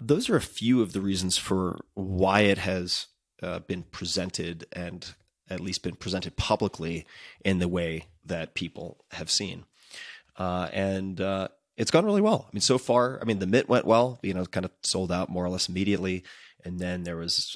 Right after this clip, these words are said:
a bunch of, uh, <laughs> funny,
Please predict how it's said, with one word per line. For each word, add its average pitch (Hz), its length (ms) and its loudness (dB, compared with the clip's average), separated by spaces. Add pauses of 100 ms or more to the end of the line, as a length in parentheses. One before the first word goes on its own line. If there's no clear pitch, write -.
a 92 80 -6
bunch 92 320 -4
of, - 640 -6
uh, 87 460 -4 (360)
<laughs> - 380 -8
funny, 95 480 0